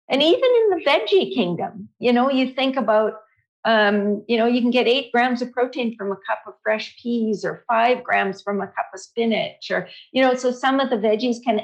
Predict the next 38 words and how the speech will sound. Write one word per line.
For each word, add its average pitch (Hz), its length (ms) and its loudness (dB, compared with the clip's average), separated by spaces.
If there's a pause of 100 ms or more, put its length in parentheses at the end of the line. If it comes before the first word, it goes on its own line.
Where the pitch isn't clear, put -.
add 208 360 -2
to 233 120 -10
your 220 120 0
protein 196 480 -6
intake 190 420 -8
as 185 160 -12
well. 202 340 -2 (360)
And 262 100 4
then 285 160 2
you 277 100 0
just 392 220 -2
wanna 427 300 2
think 262 260 -2 (140)
of 214 180 -2
your 190 260 0
protein 349 440 0
source 233 380 -4 (120)
at 175 180 -4
every 233 260 2
meal 226 360 2 (100)
and 233 420 0 (100)
your 208 140 -2
snacks - 760 -8
too. - 420 0 (300)
So, 226 420 2
you 240 140 2
know, 240 140 2
you 240 200 2
can 208 400 0 (100)
roast 247 460 0 (100)
chickpeas 185 640 -2
for 202 100 -2
a 185 80 0
little 180 280 -2
snack, 180 560 -4
or 180 220 -2 (220)
if 233 120 -4
you're 247 100 2